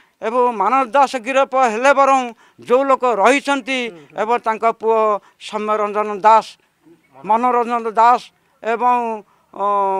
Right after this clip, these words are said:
Speaker 1: ତାଙ୍କ ସାଥିରେ ଯେଉଁମାନେ ପରିଚାଳନା କରିଛନ୍ତି ଏବଂ ସେ ଆଦେଶ ତାଙ୍କର, ସେ ଯେଉଁ ଲୋକମାନେ ଫେରାର ଅଛନ୍ତି ଏବଂ ସେ ଲୋକମାନଙ୍କୁ ଗିରଫ କରିବା ନିହାତି
Speaker 2: ଆଜ୍ଞା,
Speaker 1: ଆବଶ୍ୟକ।
Speaker 2: ଆପଣ ଏମିତି କ'ଣ ଭୁଲ କଲେ,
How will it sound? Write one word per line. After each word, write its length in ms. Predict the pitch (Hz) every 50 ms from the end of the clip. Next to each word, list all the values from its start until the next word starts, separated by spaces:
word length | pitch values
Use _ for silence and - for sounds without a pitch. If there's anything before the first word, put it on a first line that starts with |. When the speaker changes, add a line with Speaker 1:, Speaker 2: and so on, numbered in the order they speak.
| 190 185
Speaker 1:
ତାଙ୍କ 260 | _ 214 220 208 - 233 226
ସାଥିରେ 460 | - - 208 208 - 220 233 233 240
ଯେଉଁମାନେ 360 | 220 233 233 226 233 226 240 240
ପରିଚାଳନା 640 | _ 202 202 220 220 - 262 254 247 254 247 247 247
କରିଛନ୍ତି 520 | 220 247 240 214 208 247 233 208 254 247 240 220 - _ _ _ _ _ _ _ -
ଏବଂ 480 | 196 220 214 247 240 240 240 247 240
ସେ 200 | 226 - - 240 240 240 233
ଆଦେଶ 340 | 208 180 202 202 254 240 - -
ତାଙ୍କର, 340 | - 247 240 233 254 254 254 240 214 196 196 _ _ _ _ _ _ _ -
ସେ 580 | - - - 233 226 233 240 226 208 202 - _ _ _
ଯେଉଁ 220 | 127 165 233 247
ଲୋକମାନେ 480 | 254 254 254 - 247 254 247 247 247 254
ଫେରାର 400 | 254 _ - 202 226 247 262 262 254 254 254
ଅଛନ୍ତି 380 | - - 262 247 190 254 262 247 233 208 _ _ _ _ _ _ _ _ _ _ _ _
ଏବଂ 260 | - 202 208 220 226 226 214 202 196 196 190 _ _ _ _ _
ସେ 180 | - - 202 196
ଲୋକମାନଙ୍କୁ 540 | 190 190 185 180 190 185 180 180 185 160 185 175
ଗିରଫ 260 | 147 175 185 185 165 170
କରିବା 240 | - 185 175 175 175 165
ନିହାତି 420 | 156 160 180 214 240 254 240 220 214
Speaker 2:
ଆଜ୍ଞା, 140 | 190 -
Speaker 1:
ଆବଶ୍ୟକ। 260 | 175 165 - 160 127 196 202 196 _ _
Speaker 2:
ଆପଣ 160 | 196 _ 262 269
ଏମିତି 260 | 262 247 247 240 254 269 _ _
କ'ଣ 160 | 214 226 247 262
ଭୁଲ 260 | 254 202 180 208 254 247
କଲେ, 260 | 233 247 240 254 247